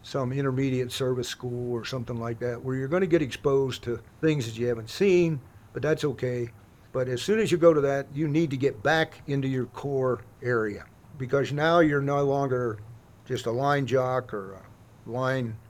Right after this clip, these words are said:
analyst or whatever. Now you're supervising people and that, you get back to it. And you do that for the next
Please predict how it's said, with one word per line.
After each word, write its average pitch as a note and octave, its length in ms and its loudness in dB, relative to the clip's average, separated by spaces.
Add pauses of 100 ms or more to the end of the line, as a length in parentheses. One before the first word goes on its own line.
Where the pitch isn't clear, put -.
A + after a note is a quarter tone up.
(100)
analyst C#3 540 -2
or A#2 60 -4
whatever. B2 340 -2
Now C3+ 160 0
you're B2+ 220 0
supervising A#2+ 720 -2
people B2 360 -8
and A2+ 100 -10
that, A#2+ 220 -12
you A#2+ 120 -10
get B2 200 -6
back A2+ 220 -10
to - 80 -20
it. - 400 -16
And C3 100 -2
you C3+ 120 0
do D#3+ 300 6
that D#3+ 360 8 (280)
for C3 80 -2
the B2+ 120 0
next D3 320 -2